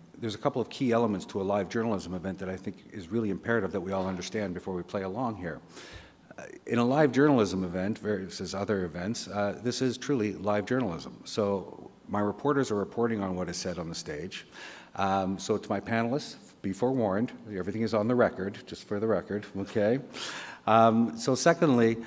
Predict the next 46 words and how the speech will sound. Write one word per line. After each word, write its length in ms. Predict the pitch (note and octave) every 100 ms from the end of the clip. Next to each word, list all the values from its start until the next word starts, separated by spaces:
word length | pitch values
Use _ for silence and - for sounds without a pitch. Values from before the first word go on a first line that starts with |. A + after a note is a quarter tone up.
| - - -
the 100 | C3
other 160 | D#3+
thing 160 | D#3+ D3
that, 240 | A#2 -
uh, 160 | A2+ G2
t-, 140 | - A#2
comes 300 | - A2 A2+
into 160 | G2
play 340 | F#2+ - F2+ F#2+
here 400 | F#2 G2 B2 A#2
is 140 | A2 G#2+
that 340 | A2+ A2 -
we're 180 | A#2+ A#2
also 220 | B2 C3+
streaming 340 | - - C3+ A#2+
this 220 | G#2+ -
live 340 | G#2 G2+ G2
on 140 | G2+ G2
the 60 |
iPolitics 600 | G2 G2 G2+ F#2+ F#2 -
Live 240 | F2 E2 -
Facebook 420 | B2+ B2 G2+ -
page. 380 | F#2 - - - - - - - -
So 480 | - C3+ C3+ B2 - - - -
to 100 | C#3
do 240 | B2+ G#3+
this, 420 | G3 F#2+ G2+ - -
and 160 | A2+
so 140 | G#2+ B2
we 140 | B2
can 120 | B2+
make 140 | B2 B2+
sure 180 | D3 A#2
everybody 400 | C#3 D#3 C#3 A2
can 180 | A#2+ G#2+
engage 400 | G2 G#2 G2+ F#2+
and 140 | F#2+
play 160 | - G2+
along, 400 | F2+ D#2 F#2+ A#2+
and 80 |
after 280 | A2 B2 A#2+
all, 160 | G2+ G#2
it 100 | G2
is 140 | B2
twenty 320 | - - G2+
seventeen, 760 | E2+ - E2 D2+ - D2+ D#2+ G#2+